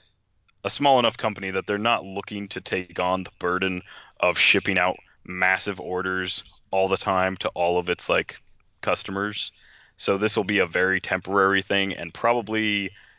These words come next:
in my opinion, it'll be, like, a smaller order thing. Maybe they'll do some Fast Forces. Maybe they'll do older products. Who knows? Maybe it'll just be convention stuff. Um,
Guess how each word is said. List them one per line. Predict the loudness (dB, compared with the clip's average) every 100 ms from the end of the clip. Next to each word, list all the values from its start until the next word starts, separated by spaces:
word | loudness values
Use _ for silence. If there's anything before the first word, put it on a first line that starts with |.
| _ _
in | -4
my | 0 0
opinion, | 0 -2 -4 -6
it'll | -4 -4
be, | -4 0
like, | 0 0
a | -2
smaller | -2 -2 0 2 2 4 2 0
order | -4 -4 -2
thing. | -2 0 0 0
Maybe | 0 0
they'll | 0 0
do | 0
some | -4 -4
Fast | -2 0 0
Forces. | -2 -2 -2 -6 -2
Maybe | -2 0
they'll | 0 0
do | -2 -4
older | -2 0 0
products. | 2 4 4 0 -8 -16 -20 _ _
Who | -6 -2
knows? | 2 4 2 -2 -6
Maybe | -2 0 2
it'll | 2
just | 0 -4 -2
be | -2
convention | 0 0 2 0 -4
stuff. | 0 2 2 0 -14 -20 -20 -20 -4
Um, | 0 2 0 -6